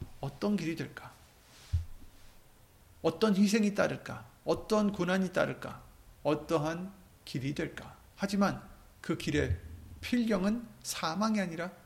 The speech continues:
영생입니다. 겸손한 마음으로 길에, 그 길을 알려주실 때, 말씀을 통해서 알려주실 때마다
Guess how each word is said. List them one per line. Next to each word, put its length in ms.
영생입니다. 920
겸손한 460
마음으로 640
길에, 420
그 180
길을 260
알려주실 540
때, 60
말씀을 400
통해서 240
알려주실 460
때마다 480